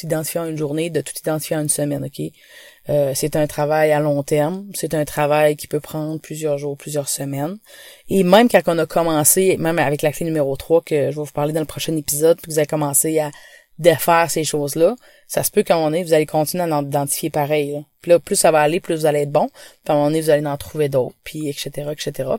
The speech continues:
Puis c'est correct, là. Je veux dire, la vie, c'est ça. On s'améliore de jour en jour, puis plus qu'on avance, puis plus qu'on apprend, puis plus qu'on, on devient meilleur. OK ? Donc, c'est, euh, la première chose que je voulais vous dire, je voulais vous dire. Puis la deuxième chose que je veux vous dire, c'est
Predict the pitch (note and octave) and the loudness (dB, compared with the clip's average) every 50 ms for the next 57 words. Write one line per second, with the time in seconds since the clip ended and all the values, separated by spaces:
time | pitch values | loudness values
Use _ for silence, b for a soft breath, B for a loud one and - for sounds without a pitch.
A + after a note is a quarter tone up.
0 | - - - F3 F#3 G3 G#3+ b b b b b - - F3 - - E3+ D3+ D3 | -12 -12 -10 -8 -8 -8 -8 b b b b b -6 -6 -4 0 0 2 2 2
1 | C#3 - - C#3+ C#3 C#3+ D3+ C#3+ C3+ D3 D3 C3+ C3+ C#3+ C#3+ C#3 C#3 C#3 C#3+ D#3+ | 0 -2 -4 -8 -10 -10 -10 -10 -8 -4 -2 0 0 2 2 0 0 -2 -4 -4
2 | G3 G3 - - D3 C3+ - - - D#3 B2+ b b b b b b _ - D3 | -6 -4 -4 -4 -4 -4 -2 -2 0 -2 -2 b b b b b b _ -4 -2
3 | - - D3 D#3 D#3 D#3 D#3 E3 E3 D#3 D3 D#3 D3+ D3+ D#3 D3 C#3 C3+ C3+ C#3+ | 0 0 0 2 2 2 4 4 4 2 2 0 -2 -2 -2 -2 -4 -4 -4 -2
4 | D3 G3 B3+ - - - - D3 - - F3+ - - F3+ E3+ D#3+ D3 C3+ C3+ C#3+ | -4 -4 -4 -8 -12 -18 -18 -8 -6 -4 -4 -2 -2 -2 0 0 0 -2 -2 -6
5 | E3+ - - D#3 D3 - D#3 - - D#3+ D#3 D3 C#3 - - - B2+ C3+ C#3+ D#3+ | -8 -10 -10 -14 -12 -10 -8 -6 -4 -2 -2 -2 -4 -4 -8 -10 -8 -6 -6 -6
6 | - D3+ C#3+ - - D#3+ D3+ - - D3 C3+ C3 C#3+ C3+ C#3+ D#3 D3+ D3+ D3 D3+ | -6 -8 -10 -8 -8 -8 -8 -6 -6 -6 -6 -6 -6 -6 -2 0 0 0 0 0
7 | D3 D3 C3+ C3 B2 B2 A#2+ _ _ _ _ _ _ D3 - D3 - - _ _ | 0 -2 -2 -4 -6 -12 -16 _ _ _ _ _ _ -4 -2 -2 -2 -4 _ _
8 | _ B B B B B B B B B B - E3 F3+ F3 G3 A3 A3 A3 - | _ B B B B B B B B B B 4 6 8 8 8 6 2 0 -4
9 | - - _ - - - - - - F3+ F3+ F3+ F#3 F#3+ - - _ - D3 D#3 | -12 -10 _ -2 -2 0 0 0 0 2 2 2 2 0 -2 -4 _ 0 4 6
10 | D3 C#3 C#3 C#3 C#3 C#3 C#3 C3+ C3+ C3+ C3 C3+ - - - D3 - - E3 D#3 | 6 6 6 6 6 6 4 4 2 0 0 -2 -4 -4 -2 0 0 2 2 2
11 | D3 C#3+ - E3+ E3+ E3+ D3 C#3+ D3+ D3 C#3+ C3+ C#3 C3+ C#3 C3+ C3+ F#3 - _ | 2 2 0 2 2 2 2 2 2 0 0 0 -2 -4 -2 -2 -2 -2 -4 _
12 | _ - - F3 D#3+ D3+ E3 D#3+ D3 D3+ D3 C#3 C3+ - - B B B B B | _ -10 -8 -8 0 2 4 4 4 2 -2 -6 -8 -8 -8 B B B B B
13 | B - - - D4 C#4+ G#3+ F#3+ B3+ C#4 C4 B3 G#3+ G#3 - A#3+ A#3 - A3 F#3+ | B -4 2 6 8 8 10 10 10 8 10 8 8 6 4 2 4 4 4 4
14 | F#3+ F#3+ F3 F3 E3 F#3+ G#3+ A3+ G#3+ - - G3 G3+ G#3 G#3+ | 4 2 0 2 4 6 6 6 4 4 4 4 4 4 2